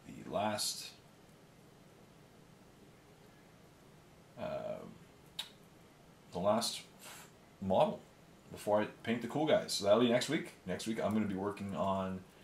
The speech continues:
the Chaplain on a bike. I have to assemble him.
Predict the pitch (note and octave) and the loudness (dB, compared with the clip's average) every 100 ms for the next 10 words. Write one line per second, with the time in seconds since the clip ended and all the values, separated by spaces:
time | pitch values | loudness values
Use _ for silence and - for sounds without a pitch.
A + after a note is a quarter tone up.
0 | - - - - - - D#2+ D#2+ D2+ C#2+ | -20 -20 -20 -20 -20 -14 -8 -6 -6 -8
1 | A#1 C2 - - - - - - - - | -10 -12 -16 -20 -20 -20 -20 -20 -20 -20
2 | - - - - - - - - - G2 | -20 -20 -20 -20 -20 -20 -14 -4 0 0
3 | E2 G#2+ C3+ F#3 - - - - F2 - | 0 0 0 0 -6 -12 -4 -2 2 2
4 | F3+ - - - - - - - - - | 2 -6 -14 -18 -20 -20 -20 -20 -20 -20
5 | - - - - - - G2 G#2 E2 - | -20 -20 -20 -20 -20 -4 0 2 2 4
6 | A#2+ A#2 F2 F#3 | 6 6 4 0